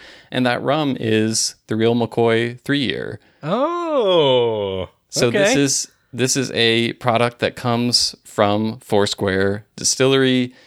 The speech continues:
Speaker 2: Mm-hmm.
Speaker 1: It is a blend of pot and column still rum. It is aged for three years. It is filtered so that it is clear.
Speaker 2: Mm-hmm.
Speaker 1: And, you know, I put it up against the Havana Club three.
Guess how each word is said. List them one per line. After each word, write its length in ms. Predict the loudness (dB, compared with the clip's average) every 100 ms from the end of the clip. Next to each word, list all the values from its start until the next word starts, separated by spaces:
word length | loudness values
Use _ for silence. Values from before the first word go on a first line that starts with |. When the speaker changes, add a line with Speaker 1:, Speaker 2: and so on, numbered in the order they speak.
| _
Speaker 2:
Mm-hmm. 180 | -2 2
Speaker 1:
It 60 |
is 120 | 0 -2
a 80 |
blend 520 | -4 0 2 0 -2 -6
of 380 | -2 -2 -2 -6
pot 240 | -6 -4
and 100 | -4
column 280 | -2 -2 0
still 200 | -2 -4
rum. 300 | 0 2 2 0
It 60 |
is 140 | -4 -2
aged 260 | -2 -2 -4
for 100 | -6
three 220 | -2 0
years. 520 | 2 4 2 0 -6 -8
It 60 | -8
is 180 | -8
filtered 640 | 0 2 2 4 2 2 -4 -4
so 140 | -4
that 200 | -4 -4
it 120 | -4
is 140 | -4 -4
clear. 480 | -4 0 2 0 -2 -8 -20 -18 -8
Speaker 2:
Mm-hmm. 140 | -2
Speaker 1:
And, 460 | 2 2 2 -2 -10 _
you 120 | -2
know, 220 | 2 2
I 120 | 0 -2
put 220 | -2 -2
it 120 | 0
up 160 | 0 0
against 240 | -4 -2
the 100 | -2
Havana 320 | 0 0 -2
Club 260 | 0 -2 -2
three. 420 | -2 -2 -2 -6